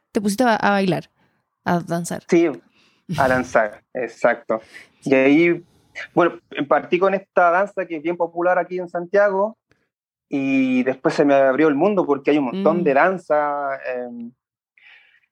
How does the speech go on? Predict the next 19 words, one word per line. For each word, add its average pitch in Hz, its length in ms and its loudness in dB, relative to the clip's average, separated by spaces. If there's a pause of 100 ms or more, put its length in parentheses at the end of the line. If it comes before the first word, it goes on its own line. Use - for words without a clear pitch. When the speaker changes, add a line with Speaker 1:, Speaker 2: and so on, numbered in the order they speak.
(140)
Speaker 2:
muy 185 420 2
pocas 226 380 2
que 190 100 -2
son 202 200 -4
de 208 60 -2
esta 208 180 -4
zona 202 1040 0
de 175 240 -6
Chile, 156 480 0
la 139 120 -2
mayoría 147 260 2
Speaker 1:
Mm. - 20 0
Speaker 2:
viene 170 180 2
del, 156 120 -2
del 147 140 -2
norte. 165 400 -2 (1200)
Eh, 135 200 -2
y 127 120 0
ahí 170 360 2